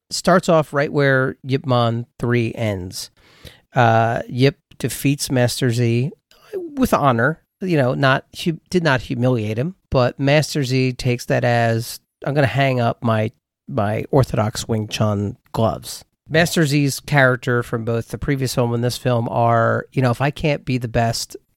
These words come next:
maybe it's time for me to walk away altogether," which would lead you to, to believe that he had honor. Uh, however, we pick up in this film, he's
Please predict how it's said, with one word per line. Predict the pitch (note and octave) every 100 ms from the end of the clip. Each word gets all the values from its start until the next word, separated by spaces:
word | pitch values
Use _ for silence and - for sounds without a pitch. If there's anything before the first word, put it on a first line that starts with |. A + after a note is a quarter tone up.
| -
maybe | C3+ C3
it's | C#3 -
time | B2 A2+
for | -
me | A#2
to | A#2
walk | A2+ A2+ -
away | A#2 A2+
altogether," | G2 F2+ F#2 F2+ - - _ -
which | C#3+ D#3+ -
would | D#3+ C#3 C3 _ _
lead | F#3 F#3 A3+
you | F3 C#3+
to, | C#3 _ -
to | E3
believe | C3 G3 F3 B2+
that | A#2+
he |
had | A2 A#2
honor. | F3+ G#3 E3 G#2+ A2+ - _ - _ -
Uh, | C3+ A#2+ A#2+ -
however, | - F3 G#3+ D#3 C#3
we | D3
pick | E3 D#3+ -
up | C3
in | B2
this | C3+
film, | - C#3+ B2+
he's | A#2+ B2+ B2 A#2